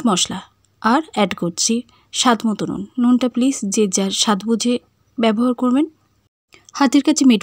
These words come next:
মশলা না, না থাকলে এটাকে স্কিপ করতে পারেন। সঙ্গে দিয়ে নিচ্ছি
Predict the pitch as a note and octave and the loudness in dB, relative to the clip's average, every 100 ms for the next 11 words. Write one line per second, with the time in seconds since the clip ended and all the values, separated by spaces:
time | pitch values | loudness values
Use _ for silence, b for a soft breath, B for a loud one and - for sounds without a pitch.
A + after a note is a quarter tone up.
0 | G#3+ G#3 G#3+ G#3+ G#3 G#3 - A#3 A#3+ A#3+ | 0 0 0 0 0 -2 4 4 4 4
1 | D4 B3 D4 - - A#3 G#3+ G#3 - B3+ | 0 2 0 -2 -2 0 2 0 0 0
2 | - C4+ C4 C4+ C4 E4+ _ _ _ _ | 0 -4 -2 0 0 0 _ _ _ _
3 | - - B3+ A#3+ A3+ A3 G#3 G3 - | -12 -2 0 0 -2 -2 -2 -6 -8